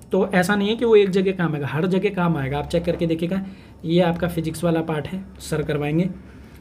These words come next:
हाँ, then natural resources, इसके अंदर जो है आपका natural resources के अंदर जो है आपका forest आ जाएगा, वाइल्ड लाइफ आ जाएगी, और इसके अंदर वाइल्ड लाइफ के अंदर आ जाएगा भाई national park आ जाएंगे, आपके ramsar sites आ जाएंगे, जैसे पिछले बार आई थी, तो वो इसके अंदर आएगा।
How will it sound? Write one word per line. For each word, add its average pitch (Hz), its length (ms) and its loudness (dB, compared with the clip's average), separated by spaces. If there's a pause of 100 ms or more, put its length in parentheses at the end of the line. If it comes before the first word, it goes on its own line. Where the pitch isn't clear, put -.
(200)
हाँ, 151 260 -4
then 208 160 6
natural 208 360 2
resources, 196 500 0 (1000)
इसके 190 240 2
अंदर 202 300 4
जो 220 120 8
है 180 500 2 (340)
आपका 170 260 2
natural 202 400 4
resources 208 460 0
के 214 80 0
अंदर 208 200 0
जो 202 100 2
है 208 80 0
आपका 196 220 -4
forest 190 440 2
आ 180 80 4
जाएगा, 175 260 2
वाइल्ड 170 260 4
लाइफ 175 180 2
आ 165 80 0
जाएगी, 160 380 2 (300)
और 202 140 0
इसके 208 220 2
अंदर 208 160 2
वाइल्ड 196 220 4
लाइफ 180 160 2
के 202 60 -4
अंदर 190 200 2
आ 156 80 0
जाएगा 143 240 0
भाई 180 120 0
national 170 420 0
park 151 300 -2
आ 143 40 -2
जाएंगे, 143 400 0 (300)
आपके 151 240 0
ramsar 160 420 2
sites 151 360 -2
आ 151 60 -2
जाएंगे, 147 280 0
जैसे 160 180 0
पिछले 170 260 0
बार 147 180 0
आई 139 120 0
थी, 180 100 -2
तो 220 100 -2
वो 190 80 2
इसके 175 180 0
अंदर 175 200 4
आएगा। 135 240 -2